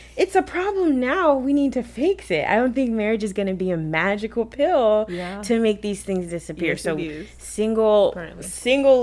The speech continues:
Speaker 1: listeners of the One Love Nation, please don't fall into that trap, okay?
Speaker 2: Yeah.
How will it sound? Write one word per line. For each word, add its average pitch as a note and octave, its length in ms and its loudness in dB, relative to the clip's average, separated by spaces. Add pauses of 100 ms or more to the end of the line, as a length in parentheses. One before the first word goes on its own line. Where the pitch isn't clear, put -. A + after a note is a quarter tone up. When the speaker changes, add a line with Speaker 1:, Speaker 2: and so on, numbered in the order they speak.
Speaker 1:
listeners G#3+ 500 2
of F#3 140 -4
the F#3 80 -2 (120)
One F3 120 -4
Love E3+ 120 -6
Nation, D#3 320 -8
please F3+ 260 -6
don't D#3 220 -8
fall D#3 240 -10
into D#3 200 -10 (120)
that - 160 -10
trap, - 300 -12
okay? E3+ 300 -6
Speaker 2:
Yeah. E4+ 60 -10